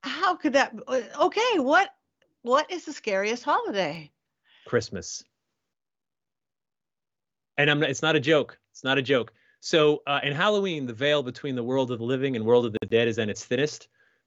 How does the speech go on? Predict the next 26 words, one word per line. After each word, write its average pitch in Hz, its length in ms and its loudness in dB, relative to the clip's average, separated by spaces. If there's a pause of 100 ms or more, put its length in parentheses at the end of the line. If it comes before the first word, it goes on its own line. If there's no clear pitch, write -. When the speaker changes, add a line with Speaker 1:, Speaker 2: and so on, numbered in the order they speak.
(120)
Speaker 2:
Ghosts 139 400 2
can 123 160 -4
Speaker 1:
Yeah. 120 60 -8
Speaker 2:
come 131 140 -2
into 127 200 -2
our 127 80 4
world. 143 240 4
And 151 100 2
I 180 80 2
get 165 320 0
ghosts 139 300 -6
scare 156 260 -4
some 131 260 -8
people. 127 400 -6
You 123 140 -2
might 151 220 0
be 156 100 4
afraid, 160 400 2
absolutely. 135 540 0
But 170 180 -6
ghosts 262 380 0
in 269 100 4
general 143 460 4
don't 135 260 0
hurt 214 280 -4
people. 92 420 -8